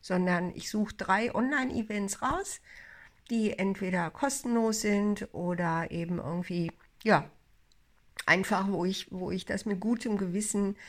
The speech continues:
ähm, empfehlen kann. Ich habe schon für diese Woche, habe ich jetzt schon drei gefunden. Xing war mir da eine große Unterstützung. Da gibt's viele kostenlose,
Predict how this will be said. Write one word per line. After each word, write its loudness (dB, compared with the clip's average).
ähm, 0
empfehlen 0
kann. 2
Ich -6
habe -4
schon -2
für -8
diese -4
Woche, -4
habe -4
ich -12
jetzt -10
schon -6
drei -4
gefunden. -2
Xing 2
war 0
mir 0
da -4
eine 0
große -4
Unterstützung. -4
Da -8
gibt's -10
viele -2
kostenlose, -4